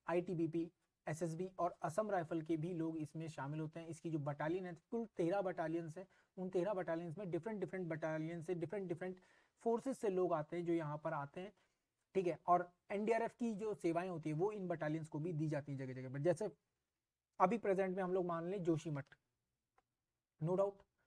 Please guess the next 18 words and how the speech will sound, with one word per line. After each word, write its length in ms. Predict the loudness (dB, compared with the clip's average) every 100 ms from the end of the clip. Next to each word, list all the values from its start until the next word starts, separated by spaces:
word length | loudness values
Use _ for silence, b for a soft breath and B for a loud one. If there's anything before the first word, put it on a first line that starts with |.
| _ _
आप 180 | 0 0
सभी 300 | 4 4 4
ने 100 | 2
नाम 220 | 2 0
सुना 140 | 0 -4
है 60 | 2
जोशीमठ, 420 | 2 2 -6 -8 -14 _ _ _ _ _ _ _ _ _ 2
maybe 220 | 4 8
हो 80 | 6
सकता 240 | 6 2
है 60 | 4
कई 180 | 6 6
लोग 280 | 6 4 0 0
गए 240 | 4 4
भी 100 | 6
होंगे 240 | 2 4 2
कभी। 240 | 0 -4 -12 _ _ _ 2
अगर 220 | 4